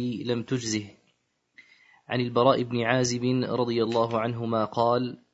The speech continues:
قال رسول الله صلى الله عليه وسلم: "إن أول ما نبدأ به في يومنا هذا أن نصلي، ثم نرجع فننحر،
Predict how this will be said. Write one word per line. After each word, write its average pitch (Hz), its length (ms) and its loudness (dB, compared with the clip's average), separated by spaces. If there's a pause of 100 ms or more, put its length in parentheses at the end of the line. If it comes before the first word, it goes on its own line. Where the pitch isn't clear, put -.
(200)
قال 127 300 2
رسول 123 300 -2
الله 120 380 0
صلى 120 260 0
الله 120 360 2
عليه 120 300 -2
وسلم: 123 600 0 (800)
"إن 127 160 2
أول 131 440 4
ما 120 180 2
نبدأ 123 420 2
به 127 240 -2 (120)
في 120 140 -8
يومنا 117 460 2
هذا 120 600 2 (400)
أن 127 140 0
نصلي، 120 720 -2 (560)
ثم 127 240 0
نرجع 127 480 2
فننحر، 123 640 0